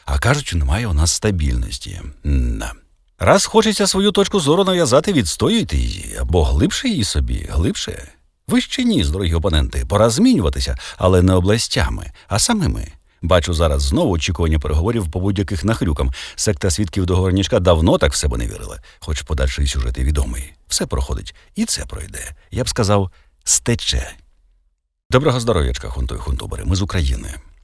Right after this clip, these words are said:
Це звітній за тиждень. Серій буде дві, це перша. Фоном показую ваші коментарі з-під донатів, фото і відео звіт. Нагадую, що в описі і в першому коментарі до ролика завжди вказані всі актуальні посилання на всі способи донатів,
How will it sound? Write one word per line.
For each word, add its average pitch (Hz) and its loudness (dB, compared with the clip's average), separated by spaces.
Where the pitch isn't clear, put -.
Це 101 2
звітній 92 0
за 95 -2
тиждень. 65 -4
Серій 92 0
буде 87 0
дві, 139 -2
це 127 -2
перша. - -4
Фоном 120 4
показую 87 0
ваші 85 0
коментарі 80 0
з-під 73 -4
донатів, 71 -2
фото 127 -2
і 69 2
відео 60 -4
звіт. 57 -6
Нагадую, 107 2
що 87 -2
в 80 0
описі 85 -2
і 98 -2
в 92 -2
першому 90 0
коментарі 85 -2
до 82 2
ролика 62 0
завжди 71 0
вказані 69 -2
всі - -2
актуальні 71 -2
посилання 69 -2
на 69 0
всі 80 -2
способи 78 -2
донатів, 131 0